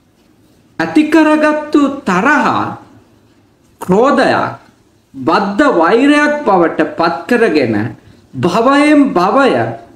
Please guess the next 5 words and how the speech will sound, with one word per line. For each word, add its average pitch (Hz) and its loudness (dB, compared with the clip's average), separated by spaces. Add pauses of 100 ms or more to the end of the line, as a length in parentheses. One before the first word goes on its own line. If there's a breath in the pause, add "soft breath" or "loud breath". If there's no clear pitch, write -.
(720)
හමු 233 2
වෙච්ච 311 2 (120)
හැම 226 0
අවස්ථාවකම 226 0 (1000)
පලිගනිමින් 208 2